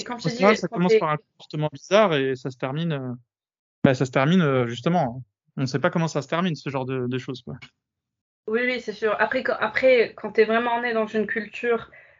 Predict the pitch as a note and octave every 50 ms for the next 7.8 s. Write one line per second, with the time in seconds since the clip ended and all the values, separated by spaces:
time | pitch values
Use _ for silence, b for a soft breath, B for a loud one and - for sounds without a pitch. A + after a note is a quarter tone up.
0 | b b _ - G#3 G#3 A3+ A#3 C#4 F4 F4 C#4+ A#3 G3 - _ _ _ _ _
1 | _ _ _ - - A3 A3 G#3+ G#3 G#3+ - - C4 C4 C4 - B3+ A#3 A#3 C4
2 | C#4 C4 B3 - A3+ _ _ A#3 A#3 A#3+ B3 B3+ B3+ A3+ G#3 G#3+ G#3+ G3+ G3+ G3
3 | F#3+ G3+ G3+ G3+ - - A3+ A3 G#3+ A3 A#3 B3 B3 A#3+ A#3 - - - G#3+ G3+
4 | G3 G3 A3 A3 A3 - - B3 A#3 G#3+ G3+ F#3+ F#3+ G3+ G3+ G3+ A3+ A#3 A#3 A#3
5 | A3+ A3+ - B B B B B B B B _ - A3+ A#3 A#3 A3+ A3 G#3 G3+
6 | G3+ G3 G3 G3 - A3 G3 G#3+ G#3+ G#3 G#3 G#3 G#3+ - - _ A#3 A#3 A#3 -
7 | _ A#3 A3 G#3 G#3 G3+ G3+ G3+ G3+ G#3 A3 A3 A3+ A3 A3